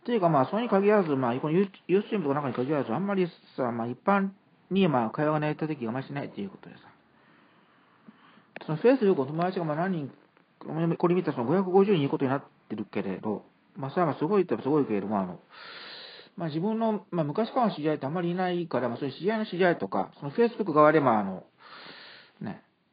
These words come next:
いや、知り合いかもと言って提示されたからという人が、まあ、多いわけだし、まあね。ええ。わけですよ、まあね。そして、あの、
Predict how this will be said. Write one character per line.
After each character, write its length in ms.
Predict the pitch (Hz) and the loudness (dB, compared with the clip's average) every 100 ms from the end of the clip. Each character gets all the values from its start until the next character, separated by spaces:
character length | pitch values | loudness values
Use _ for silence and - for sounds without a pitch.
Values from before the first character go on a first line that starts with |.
| _ _ _ _ - | _ _ _ _ -6
い 60 | |
や、 60 | 139 | -4
知 100 | 175 | 4
り 120 | 208 | 4
合 40 | 208 | 6
い 20 | |
か 100 | 214 | 4
も 100 | 180 | 4
と 60 | |
言 100 | 131 | 2
っ 20 | 113 | -4
て 80 | |
提 140 | 113 185 | 0 0
示 140 | 190 | 0
さ 100 | 214 | -2
れ 60 | 214 | 0
た 120 | 220 | 2
か 80 | 190 | 4
ら 100 | 208 | 4
と 100 | 151 | 2
い 240 | 110 107 | 0 0
う 60 | - | -4
人 180 | - 139 | -4 -2
が、 60 | 123 | -2
ま 100 | 110 | -2
あ、 20 | |
多 120 | 151 | 0
い 20 | |
わ 100 | 131 | 0
け 80 | - | -2
だ 120 | 92 | -10
し、 80 | - | -10
ま 100 | 87 | -8
あ 40 | 98 | -4
ね。 220 | 214 - _ _ _ _ | -4 -6 _ _ _ _
え 220 | - 73 - _ _ _ _ _ _ _ _ _ _ _ _ _ _ _ - | -18 -18 -20 _ _ _ _ _ _ _ _ _ _ _ _ _ _ _ 0
え。 40 | |
わ 60 | 175 | 2
け 100 | 113 | 2
で 120 | 95 | -2
す 60 | |
よ、 100 | - - | -12 -12
ま 60 | |
あ 40 | 127 | -6
ね。 180 | 214 - - - - - - - - - - - - | -6 -8 -20 -20 -20 -20 -20 -20 -20 -20 -20 -20 -8
そ 60 | 175 | -8
し 100 | - | 2
て、 180 | 240 226 | 10 12
あ 140 | 165 | 12
の、 640 | 135 123 123 123 123 123 | 8 2 2 2 0 -2